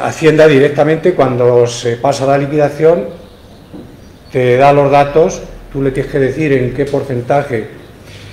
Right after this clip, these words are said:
se van a administrar tanto los ingresos como los gastos en los próximos dos ejercicios, con lo cual el incumplimiento, que en el caso del ejercicio dos mil diecinueve fue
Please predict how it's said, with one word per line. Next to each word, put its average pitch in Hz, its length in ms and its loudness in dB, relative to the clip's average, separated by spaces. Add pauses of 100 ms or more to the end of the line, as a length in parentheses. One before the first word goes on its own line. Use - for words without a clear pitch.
(480)
se 127 360 -4
van 139 300 2
a 131 920 -2 (720)
administrar 139 640 0
tanto 123 280 -2
los 120 180 0
ingresos 131 340 -4
como 127 180 -4
los 117 160 0
gastos 127 400 -4
en 120 120 -8
los 113 120 -6
próximos 131 440 -4
dos 127 160 -4
ejercicios, 135 640 -6 (840)
con 160 180 4
lo 170 160 4
cual 175 460 2 (100)
el 139 160 -2
incumplimiento, 135 1160 2
que 135 200 2
en 131 120 2
el 120 480 4
caso 139 580 2
del 131 500 2
ejercicio 127 520 -6
dos 117 120 0
mil 131 160 -2
diecinueve 131 540 0
fue 139 320 0